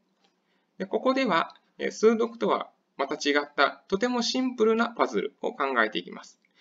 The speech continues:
で、空欄に数字を入れていくというのは数読と一緒なんですけれども、えー、このパズルでは、えー、縦と横に関して数字の和、合計が十の倍数になるように空欄に数字を入れていく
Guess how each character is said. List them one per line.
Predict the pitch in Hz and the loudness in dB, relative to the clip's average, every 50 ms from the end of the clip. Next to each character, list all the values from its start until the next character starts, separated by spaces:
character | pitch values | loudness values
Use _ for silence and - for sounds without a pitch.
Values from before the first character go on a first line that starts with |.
| - - | -12 -6
で、 | - 180 | -6 -6
空 | - - 262 269 | -4 -2 -2 0
欄 | 269 269 262 254 | 2 2 2 0
に | 247 240 | 0 -2
数 | 233 226 233 240 247 | -4 -2 -2 -2 0
字 | 233 226 233 | 2 6 8
を | 233 214 | 8 8
入 | - 196 | 8 8
れ | 214 220 | 8 8
て | 214 220 220 | 8 8 4
い | 220 202 | 4 4
く | 208 214 - - _ _ - | 2 -2 -4 -6 _ _ 2
と | 185 220 | 6 6
い | 220 | 8
う | 208 | 8
の | 180 143 | 6 6
は | 117 - - - | 4 2 0 -4
数 | - - 143 135 | -6 -2 0 0
読 | 139 135 139 - | 0 0 0 0
と | 135 131 | 0 0
一 | |
緒 | 127 - 139 | 0 0 -2
な | 135 131 | -2 -2
ん | 123 110 | -2 -2
で | 101 | -4
す | 98 - | -4 -6
け | - 113 | -4 -2
れ | 110 110 | -2 0
ど | 131 | 0
も、 | 147 143 117 - - - - - _ | 0 0 -2 -2 -4 -18 -20 -18 _
え | - 120 | -10 -8
ー、 | 123 | -4
こ | - 202 | 0 2
の | 214 214 | 2 2
パ | 214 - 214 | 4 4 2
ズ | 208 196 | 4 4
ル | 175 143 117 | 4 2 2
で | 101 98 113 | 2 2 2
は、 | 131 123 - - - - _ - | 2 2 2 0 -4 -18 _ -8
え | 64 58 - - | -6 -6 -4 -4
ー、 | |
縦 | - 233 226 226 214 | -4 -2 2 0 0
と | 214 - 113 | 2 2 2
横 | 107 110 110 110 - 110 110 - - _ _ _ _ _ _ _ _ | 4 4 2 2 2 2 2 2 -2 _ _ _ _ _ _ _ _
に | - 139 135 | -6 -6 -6
関 | 139 170 165 147 131 123 | -4 -4 -4 -4 -4 -6
し | - - | -4 0
て | - 139 131 - - _ - | 2 2 2 0 -6 _ -18
数 | - - - 220 240 240 | -14 -8 -4 -2 -2 0
字 | 233 226 214 | 2 4 4
の | 208 185 | 4 6
和、 | 165 165 160 - - - - 120 | 6 4 4 2 0 -8 -8 0
合 | 147 180 202 226 220 226 | 4 6 8 8 6 6
計 | - 208 202 190 190 190 | 4 2 4 4 4 4
が | 208 196 196 - - _ - | 4 2 0 0 -12 _ -14
十 | - 175 208 240 269 277 | -8 -4 -2 -2 -2 -2
の | 254 220 170 | -2 -2 -2
倍 | 156 170 190 208 214 | 0 0 0 0 -2
数 | 220 - - 226 233 | -2 -2 -2 0 0
に | 233 220 220 | 2 2 2
な | 220 226 233 | 2 2 2
る | 226 226 220 | 2 2 2
よ | 226 226 226 226 | 2 2 2 2
う | 233 | 2
に | 240 262 269 - _ _ - | 0 -2 -4 -8 _ _ -8
空 | - - 165 165 160 | -2 0 0 2 2
欄 | 160 156 160 165 | 2 2 2 4
に | 190 214 | 4 4
数 | 202 202 - 165 151 143 | 4 2 2 0 2 2
字 | 135 131 127 127 | 0 0 0 2
を | 120 117 | 2 2
入 | 117 120 | 2 2
れ | 123 120 | 0 0
て | - 113 113 | 0 -2 -2
い | 113 | -4
く | 113 - - - | -4 -6 -12 -12